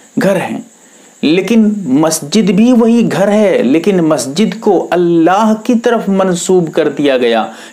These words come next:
कि वो अल्लाह का घर है, लिहाजा उसका मर्तबा, उसकी फजीलत और उसकी शान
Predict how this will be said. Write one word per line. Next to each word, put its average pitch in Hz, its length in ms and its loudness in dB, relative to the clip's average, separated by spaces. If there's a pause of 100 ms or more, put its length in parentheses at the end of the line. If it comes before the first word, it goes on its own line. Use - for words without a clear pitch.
कि 196 80 2
वो 190 140 2 (160)
अल्लाह 180 720 2
का 233 200 -2
घर 170 220 -2
है, 127 300 -2 (300)
लिहाजा 135 600 2
उसका 123 380 -2
मर्तबा, 135 920 0 (240)
उसकी 135 540 0 (840)
फजीलत 165 720 -2
और 104 400 0
उसकी 175 260 -4
शान 185 600 0